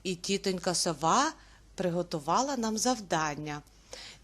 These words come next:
Чи цікаво вам було завда-, е, в-, заняття? Яку букву ми з вами вивчили?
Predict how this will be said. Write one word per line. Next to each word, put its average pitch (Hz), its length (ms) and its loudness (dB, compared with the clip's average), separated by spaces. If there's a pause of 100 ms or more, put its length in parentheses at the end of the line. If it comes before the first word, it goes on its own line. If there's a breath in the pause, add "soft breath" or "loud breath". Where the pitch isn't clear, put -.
(580)
Чи - 180 4
цікаво 320 580 0 (120)
вам 233 300 6
було 208 300 -4
завда-, 170 600 -4
е, 180 220 -2
в-, 160 320 -12
заняття? 190 640 -2 (1040 loud breath)
Яку 247 540 4
букву 240 600 0
ми 190 200 -2
з 170 100 -4
вами 202 420 2
вивчили? 156 720 -4